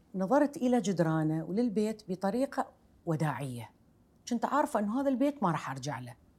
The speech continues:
على الأقل في هذه الحرب. البيت الآخر،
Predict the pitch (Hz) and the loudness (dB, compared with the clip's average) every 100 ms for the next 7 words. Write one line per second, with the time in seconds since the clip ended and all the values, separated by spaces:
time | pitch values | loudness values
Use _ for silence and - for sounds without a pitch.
0 | - - 107 107 262 269 185 165 185 160 | -8 -4 -2 2 2 2 4 6 6 4
1 | 120 - 131 - _ _ _ _ _ _ | -2 -6 -8 -12 _ _ _ _ _ _
2 | _ - _ _ _ _ _ _ _ _ | _ -20 _ _ _ _ _ _ _ _
3 | _ _ 208 202 180 330 339 294 220 214 | _ _ -2 -2 4 4 6 4 6 6
4 | - 214 214 | 4 0 0